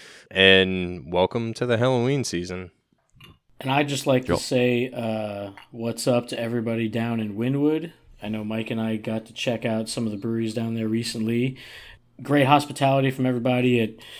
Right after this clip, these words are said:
Speaker 2: Wynwood Brewing, Concrete Beach
Speaker 3: Concrete
Speaker 2: Brewing,
Speaker 3: Beach.
Speaker 2: and Vasosaur. Let me tell you something.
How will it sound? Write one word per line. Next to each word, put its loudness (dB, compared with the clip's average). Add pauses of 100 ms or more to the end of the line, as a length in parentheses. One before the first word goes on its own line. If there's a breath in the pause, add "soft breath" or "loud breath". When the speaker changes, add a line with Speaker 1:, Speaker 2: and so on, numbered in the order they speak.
(260 loud breath)
Speaker 2:
Wynwood 6
Brewing, 2 (380 soft breath)
Concrete 4
Beach 2
Speaker 3:
Concrete 4
Speaker 2:
Brewing, 2
Speaker 3:
Beach. -12 (180)
Speaker 2:
and -4
Vasosaur. -2
Let -4
me -2
tell 2
you 2
something. -6